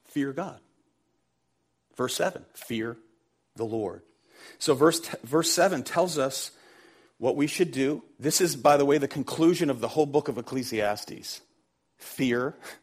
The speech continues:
the Lord. So we're given a taste of the book's ending here in chapter five. You know, Charles Bridges, again, he defines the fear of God as this: the grand fundamental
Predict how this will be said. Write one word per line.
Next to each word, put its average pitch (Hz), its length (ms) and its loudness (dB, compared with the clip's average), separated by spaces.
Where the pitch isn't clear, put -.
the 131 120 -6
Lord. 180 420 -2
So - 180 -4
we're 139 120 0
given 143 220 4
a 127 60 0
taste 156 400 -2
of 135 100 -6
the 120 60 -6
book's 131 260 -4
ending 131 360 -4
here 113 200 -8
in 107 60 -10
chapter 107 340 -6
five. 104 500 -4
You 147 80 2
know, 151 80 6
Charles 170 400 12
Bridges, 156 380 2
again, 127 280 2
he 143 100 -2
defines 135 560 0
the 120 80 -12
fear 139 260 0
of 101 100 -2
God 123 280 2
as 98 140 -6
this: - 460 -6
the 113 200 -2
grand 170 720 0
fundamental 131 1000 -2